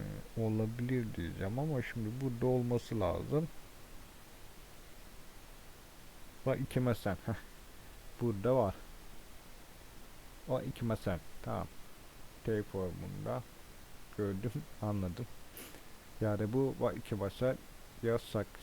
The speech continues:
Çünkü burada ikemasen görünce ben kafa gitti. Olumsuz mu olacak diye. T formunda olacak bu. Ee, ki'li bittiği için o ite olacak. O ite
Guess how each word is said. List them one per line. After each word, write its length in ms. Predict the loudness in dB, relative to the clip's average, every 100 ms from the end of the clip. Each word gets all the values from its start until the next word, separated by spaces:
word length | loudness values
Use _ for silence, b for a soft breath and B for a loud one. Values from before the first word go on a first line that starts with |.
| -4
Çünkü 340 | -2 -2 0
burada 200 | 0 0
ikemasen 640 | -4 0 0 2 2 4
görünce 560 | 4 4 4 2 2 0 -2 -12 -10 -2
ben 220 | 0 0
kafa 280 | 0 0 2
gitti. 340 | 0 -2 -2
Olumsuz 460 | 0 2 0 -2 0
mu 180 | 0 0
olacak 300 | 0 -2 -2 -2
diye. 240 | 2 4 2 -4 -14 -14 B B B B -10 2
T 220 | 4 6
formunda 560 | 6 6 6 4 6
olacak 420 | 6 6 6 4 4 4
bu. 200 | 4 4 -2 -14 -14 -14 -4
Ee, 220 | -2 0 -2
ki'li 400 | 2 4 6 4
bittiği 460 | 0 -2 2 4 2
için 300 | 2 0 0 -6 -14 -14 -14 -14 -16 -16 -16 -2
o 180 | 2 2 2 0
ite 300 | 2 2 2
olacak. 720 | 0 0 0 2 4 4 -2 -12 -14 -14 -14 -14 -14 -14 -14 -14 -12 0
O 160 | 4 6
ite 500 | 4 6 6 6